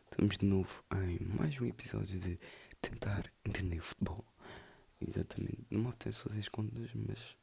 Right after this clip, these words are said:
acho que desde agosto ou junho, ou julho, ou junho, não faço um episódio. E entretanto, muitas novidades no futebol, muitas surpresas e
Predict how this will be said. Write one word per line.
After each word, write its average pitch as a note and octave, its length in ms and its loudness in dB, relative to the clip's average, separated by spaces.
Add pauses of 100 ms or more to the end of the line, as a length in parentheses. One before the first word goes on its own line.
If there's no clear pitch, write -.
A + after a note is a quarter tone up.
(100)
acho G2 360 -2 (360)
que - 160 -2
desde G2+ 380 4
agosto - 420 0 (140)
ou - 180 0
junho, G2 580 2 (260)
ou G2+ 120 8
julho, F2+ 400 0 (280)
ou F#2 100 6
junho, E2+ 320 0 (640)
não - 100 2
faço F#2+ 240 0
um F2 60 2
episódio. - 400 -6 (600)
E - 80 6
entretanto, G2+ 460 6
muitas A#2+ 300 6
novidades F#2 500 0
no A2 160 10
futebol, - 520 0 (1000)
muitas G2+ 300 2
surpresas - 760 2 (720)
e G2+ 680 4